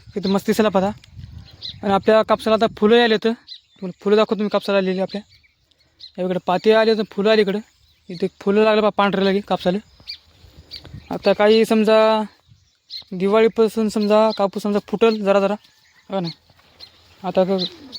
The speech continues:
आपलं घाटर येतात पुन्हा अजून. हे बघा इथं फुलं आलं पहा कापसाला इथेची. हे आता आपला कापूस आपण काय करावं तिकडे जाऊन पाहू.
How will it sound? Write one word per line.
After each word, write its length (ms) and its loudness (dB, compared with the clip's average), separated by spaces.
आपलं 720 2
घाटर 240 0
येतात 160 2
पुन्हा 220 2
अजून. 140 -2
हे 140 -6
बघा 80 2
इथं 160 0
फुलं 140 2
आलं 100 2
पहा 120 0
कापसाला 340 -6
इथेची. 300 -6
हे 160 0
आता 140 0
आपला 160 2
कापूस 280 -2
आपण 180 0
काय 120 0
करावं 180 0
तिकडे 200 0
जाऊन 140 0
पाहू. 180 0